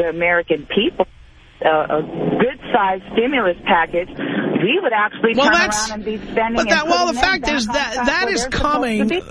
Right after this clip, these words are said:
Speaker 2: That is coming. The last stimulus package did nothing.
Speaker 1: Yeah.
Speaker 2: Nothing.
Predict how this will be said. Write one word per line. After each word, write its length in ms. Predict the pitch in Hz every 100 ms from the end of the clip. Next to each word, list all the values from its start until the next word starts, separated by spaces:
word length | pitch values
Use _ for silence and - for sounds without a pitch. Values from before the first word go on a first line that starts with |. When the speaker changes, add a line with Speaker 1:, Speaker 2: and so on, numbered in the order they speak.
| -
Speaker 2:
That 240 | 240 311
is 120 | 339 -
coming. 260 | 247 202
The 60 | 208
last 280 | 285 320 -
stimulus 420 | 254 208 190 -
package 480 | 202 180 165 160 135
did 300 | 196 180 156
nothing. 540 | 180 185 - 127 - - - - - - - - - 156
Speaker 1:
Yeah. 200 | 170 196
Speaker 2:
Nothing. 800 | 202 160 131 - - - -